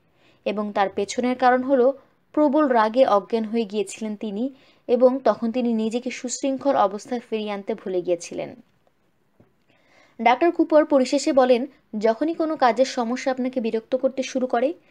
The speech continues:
অথবা আপনি ক্রুব্ধ হতে শুরু করেন, তখন নিজেকে পুরোপুরি নমনীয় করে ফেলুন। এটা আপনার ভেতরের গোলমালের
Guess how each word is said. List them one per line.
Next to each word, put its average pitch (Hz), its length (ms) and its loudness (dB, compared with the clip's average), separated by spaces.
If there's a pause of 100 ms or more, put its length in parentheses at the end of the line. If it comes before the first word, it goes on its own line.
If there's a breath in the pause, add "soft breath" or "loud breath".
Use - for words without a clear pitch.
(280 soft breath)
অথবা 202 280 -2
আপনি 220 200 -6
ক্রুব্ধ 233 400 -6
হতে 294 200 0
শুরু 277 260 -4
করেন, 277 340 0 (420 soft breath)
তখন 220 240 -4
নিজেকে 220 340 -4
পুরোপুরি 226 460 -6
নমনীয় 196 460 -8
করে 180 200 -6
ফেলুন। - 380 -12 (800)
এটা 202 220 -4
আপনার 202 240 -6
ভেতরের 196 420 -6
গোলমালের 208 580 -4